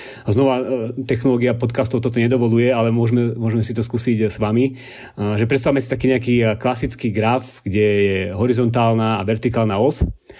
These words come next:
a na tej horizontálnej, tej spodnej je čas,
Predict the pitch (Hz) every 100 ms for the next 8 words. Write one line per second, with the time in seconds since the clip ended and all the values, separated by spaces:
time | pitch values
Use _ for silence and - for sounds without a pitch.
0 | - - 110 117 107 139 139 127 117 110
1 | 113 120 110 - 113 110 120 113 113 -
2 | 101 - 110 -